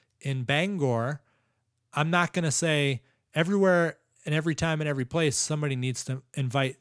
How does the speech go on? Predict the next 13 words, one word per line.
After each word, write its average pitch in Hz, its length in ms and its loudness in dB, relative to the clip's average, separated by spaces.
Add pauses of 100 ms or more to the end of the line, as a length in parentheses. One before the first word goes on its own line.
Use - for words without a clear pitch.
somebody 135 320 -2
to 117 160 -2
a 107 40 -2
meal. 120 420 -2
In 147 80 -2
other 180 160 4
words, 151 300 2 (560)
it 165 140 2
may 175 180 6
be 143 340 2
a 139 80 -4
lot 135 400 -2
more 123 640 0